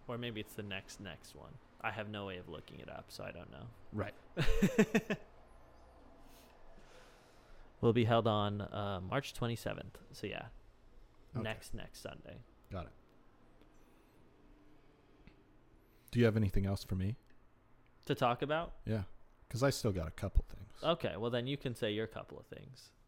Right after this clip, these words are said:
Speaker 1: I have, I have one other thing that I wanted to talk to you about.
Speaker 2: Okay.
Speaker 1: Um, but you can go first.
Speaker 2: So the other thing was, have you heard of these spiders that are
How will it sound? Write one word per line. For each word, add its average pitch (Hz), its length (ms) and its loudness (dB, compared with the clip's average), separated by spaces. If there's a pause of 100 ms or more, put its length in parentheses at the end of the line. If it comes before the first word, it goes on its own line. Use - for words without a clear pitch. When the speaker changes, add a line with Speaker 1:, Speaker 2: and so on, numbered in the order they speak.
(380)
Speaker 1:
I 127 140 4
have, 131 220 6
I 135 140 8
have 127 120 6
one 123 180 2
other 113 260 2
thing 110 240 -10
that 104 100 -8
I 85 80 -6
wanted 104 300 -6
to 110 80 -6
talk - 260 -8
to - 100 -12
you - 60 -8
about. 73 340 -8 (260)
Speaker 2:
Okay. - 240 -2 (520)
Speaker 1:
Um, 101 240 -6 (540)
but 117 120 0
you 113 100 -2
can - 160 -12
go 107 120 -8
first. - 400 -14 (640)
Speaker 2:
So - 160 -4
the 110 160 6
other 123 100 4
thing 107 260 0
was, 95 320 -2
have 107 120 -2
you 101 80 2
heard 117 180 2
of 107 120 -2
these 98 420 0 (580)
spiders 107 680 2
that 98 180 2
are 90 220 -2